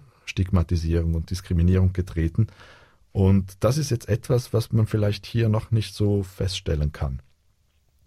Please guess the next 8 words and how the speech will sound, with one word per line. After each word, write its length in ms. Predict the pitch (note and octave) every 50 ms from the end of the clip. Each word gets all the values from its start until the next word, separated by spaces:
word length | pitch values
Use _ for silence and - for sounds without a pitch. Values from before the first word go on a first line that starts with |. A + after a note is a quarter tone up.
| - _
Also 280 | - G2+ G2 F#2+ G2 G2
es 200 | G2+ F#2+ - -
ist 380 | A2+ - - - - - -
in 240 | D3+ D3 B2+ A2+ G2
Afrika 480 | - G2+ B2 - D#3 C#3+ - - C3+ B2
geschehen, 580 | A#2+ G#2 - - - A2 B2+ C3 A#2 A2+ B2 - - - - - - _ _ _ -
dass 400 | - G2 F#2 - - - - _ _ _ _ _ _ _ _ _ _ _ -
Infizierte 960 | A2+ G#2 - - G2 F#2+ - - - G#2+ C3+ D3 - - C#3+ C3 B2+ -